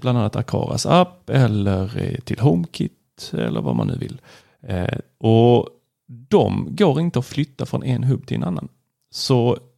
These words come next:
jag har gått runt här som ett litet djur och letat efter, för du kan inte pinga de här enheterna, så du <laughs> vet inte riktigt var de är. Och var det länge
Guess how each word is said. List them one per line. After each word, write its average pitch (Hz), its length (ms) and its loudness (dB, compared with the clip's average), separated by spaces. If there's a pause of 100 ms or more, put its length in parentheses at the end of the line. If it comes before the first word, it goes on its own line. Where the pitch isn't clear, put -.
(260)
jag 123 400 2
har 117 140 2
gått - 240 -4
runt 143 200 -2
här 117 240 -2 (540)
som 123 180 2
ett 113 160 0 (160)
litet 139 340 -2
djur 120 240 2 (160)
och 131 180 -2
letat 151 880 2
efter, 226 380 -2
för - 100 -4
du 143 80 4
kan 170 80 2
inte 175 100 -4
pinga 165 500 2
de 147 140 2
här 170 100 2
enheterna, 143 640 -2
så - 100 -4
du 135 80 4
<laughs> 127 180 0
vet 175 120 2
inte 147 160 0
riktigt 151 220 -4
var 139 160 4
de 123 140 2
är. 107 360 0 (180)
Och 113 480 0
var 135 80 6
det 135 80 2
länge 160 240 6